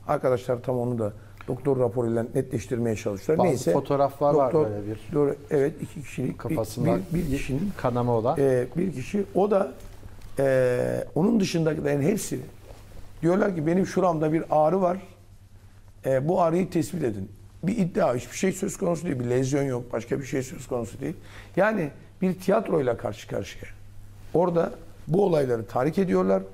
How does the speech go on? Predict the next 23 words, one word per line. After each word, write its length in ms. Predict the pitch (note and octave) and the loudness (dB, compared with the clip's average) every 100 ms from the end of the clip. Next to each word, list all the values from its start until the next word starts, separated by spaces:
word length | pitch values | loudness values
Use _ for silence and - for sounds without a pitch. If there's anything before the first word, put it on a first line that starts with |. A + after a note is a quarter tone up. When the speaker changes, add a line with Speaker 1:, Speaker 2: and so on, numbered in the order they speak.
| - - | -16 -18
Speaker 1:
Sonra 320 | - E3 E3 | -2 2 2
bize 360 | D3 D3 D#3+ - - - - - | 2 2 2 0 -10 -18 -18 -4
şöyle 300 | - F#3+ E3 | 0 4 4
yaptılar, 500 | B2 - B2+ A2+ A#2+ | 2 0 -4 -2 2
böyle 200 | E3+ E3+ | 2 4
yaptılar, 500 | C#3+ - B2 A#2 A#2+ | 2 0 -4 -4 -2
bilmem 320 | D3+ D#3+ E3+ | 0 2 2
ne 100 | E3+ | 2
ettiler 400 | D#3+ C#3 B2+ A2+ | 0 0 0 0
diye 140 | A2 | -4
tahrik 300 | - C#3 G3 | 0 0 2
edenler 360 | G3+ G3 F#3 D#3 | 2 2 2 0
kendileri. 340 | B2 A2 F#2+ F2 - - - - | -4 -4 -6 -10 -18 -20 -10 0
Provokasyonu 560 | D#3 E3 F3 - F#3 | 2 4 2 0 0
ol-, 300 | F#3+ - D#3 - - | 0 -2 -6 -6 -6
oluşturanlar 600 | D#3+ D3 D#3 D#3+ E3+ D3+ | -4 -4 -2 0 0 0
kendileri. 440 | C3+ B2+ C3 F#3+ - - - - - | -2 0 0 -2 -4 -14 -20 -8 0
Orada 260 | F3+ G#3 | 2 2
konuşurken 680 | G#3 - D#3 A3 G3+ E3+ B2+ | 0 0 -2 -2 0 0 0
konuşmalarını 680 | - C#3+ C#3 E3 E3+ E3+ D#3+ | 0 -2 0 2 2 2 0
dinlediniz 380 | D#3 E3+ A#3+ G#3+ | 0 2 2 0
mi 80 | |
siz? 320 | A2 G#2+ - | -2 -8 -12